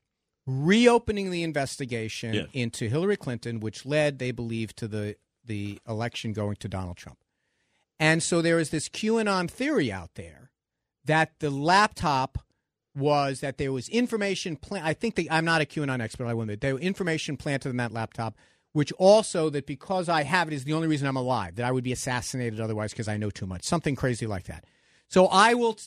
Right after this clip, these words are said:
Speaker 1: I will at some future point inform
Speaker 2: Yeah,
Speaker 1: the
Speaker 2: I think
Speaker 1: listeners.
Speaker 2: we should have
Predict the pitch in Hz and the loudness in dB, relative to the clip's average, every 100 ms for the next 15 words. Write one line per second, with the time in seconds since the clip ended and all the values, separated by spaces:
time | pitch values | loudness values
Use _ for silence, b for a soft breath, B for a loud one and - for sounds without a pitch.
0 | - 180 202 202 165 - 214 208 - _ | -6 0 2 2 -2 -2 -4 -4 -8 _
1 | 190 190 - 170 156 131 120 _ _ - | -6 -4 -4 -4 -2 -4 -6 _ _ -6
2 | 147 143 - 175 175 185 359 160 170 175 | -4 -4 -4 -2 0 0 0 2 2 2
3 | 180 - - 160 143 131 | 2 2 2 2 2 0